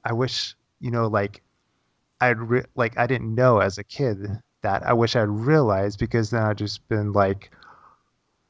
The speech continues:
'Oh, like, whatever.' Like, that's just who he is, whether he has Asperger's or not, I don't know." But, like, just, um, that just helps to, like,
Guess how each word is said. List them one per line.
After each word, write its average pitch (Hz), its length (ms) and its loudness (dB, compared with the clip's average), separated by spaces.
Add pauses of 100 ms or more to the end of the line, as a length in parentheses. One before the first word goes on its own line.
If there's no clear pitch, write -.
(1200)
'Oh, 113 500 4 (320)
like, 104 360 4 (840)
whatever.' 120 800 4 (600)
Like, 110 180 -2
that's 123 200 2
just - 420 2 (260)
who 151 160 6
he 127 140 4
is, 104 200 2
whether 131 240 4
he 123 80 0
has 110 160 2
Asperger's 104 520 -2
or 107 40 -4
not, 117 340 4
I 113 140 0
don't 98 140 -4
know." 98 320 2 (500)
But, 113 120 0
like, 107 240 -2
just, - 480 -2 (160)
um, 101 360 2 (1500)
that 143 100 -2
just 143 180 0
helps 139 260 2
to, 127 120 0
like, 104 220 -2